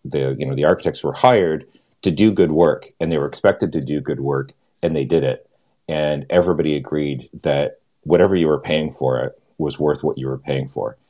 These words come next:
and you were hiring based on talent. And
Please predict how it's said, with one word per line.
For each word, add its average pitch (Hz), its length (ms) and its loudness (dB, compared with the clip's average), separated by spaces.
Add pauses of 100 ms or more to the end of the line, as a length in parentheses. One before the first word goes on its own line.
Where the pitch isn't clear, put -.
(260)
and 80 100 0
you 73 60 -2
were 73 100 0
hiring 82 480 2
based 73 260 -2
on 69 140 -2
talent. 71 400 -4 (960)
And 82 440 0